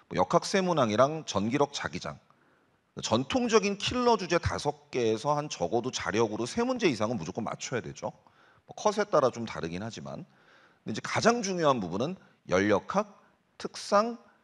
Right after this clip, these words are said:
정류회로, 전반사, 요 네 가지 주제 같고요. 저는 좀 특이하게 하나 더 꼽아보자면 광전 효과도, 어, 난이도를 충분히 높일 수 있는 주제인 만큼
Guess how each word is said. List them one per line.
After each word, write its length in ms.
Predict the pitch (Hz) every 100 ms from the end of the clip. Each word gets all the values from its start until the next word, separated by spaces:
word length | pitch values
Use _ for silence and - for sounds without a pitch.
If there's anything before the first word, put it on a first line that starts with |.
| _ -
정류회로, 840 | - 98 120 127 95 82 160 214 - _
전반사, 680 | - 87 90 82 - - - _ _ _
요 80 | -
네 160 | 90
가지 240 | 135 202 180
주제 220 | 117 87
같고요. 420 | 71 - 139 - - _ - _
저는 200 | 170 214
좀 160 | 233 202
특이하게 500 | - 330 359 254 220
하나 260 | 202 233
더 80 | 202
꼽아보자면 760 | - 240 233 175 123 123 180 202 - _ _
광전 540 | - 104 127 165 254
효과도, 560 | - - 76 - 69 78 - _ _ _ _ _ -
어, 140 | - 82
난이도를 480 | 90 123 127 127
충분히 460 | 127 - 269 254 247
높일 320 | 180 - 143
수 180 | 131 127
있는 220 | 107 107
주제인 400 | 98 80 98 95
만큼 440 | 80 76 - 202